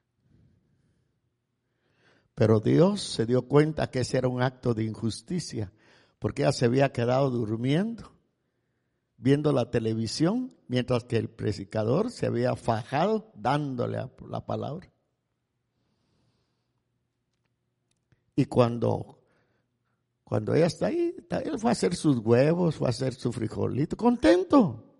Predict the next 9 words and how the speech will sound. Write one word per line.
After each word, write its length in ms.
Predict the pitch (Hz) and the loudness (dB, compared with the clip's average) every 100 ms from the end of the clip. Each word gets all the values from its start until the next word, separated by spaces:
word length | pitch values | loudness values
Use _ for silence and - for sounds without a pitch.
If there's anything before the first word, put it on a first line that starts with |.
| _ _ _ _ _ _ _ _ _ _ - | _ _ _ _ _ _ _ _ _ _ -4
Hizo 200 | 123 131 | 0 0
su 200 | - 110 | 0 -2
cafecito, 920 | 110 107 104 - - 120 120 160 - 202 247 | -4 -4 -6 -8 -8 -6 -6 -6 -8 -8 -10
pues, 320 | - - - _ _ _ _ _ | -20 -20 -20 _ _ _ _ _
pobrecita 520 | 262 202 - 139 131 | -4 -2 -2 -4 -4
mi 120 | 117 | -4
esposa, 460 | 104 - - 117 - | -6 -8 -8 -8 -6
todavía 300 | - 160 190 | -2 2 2
considerándola. 920 | 156 123 120 117 143 139 123 117 123 | 2 0 -2 -2 -2 -2 -2 -2 -4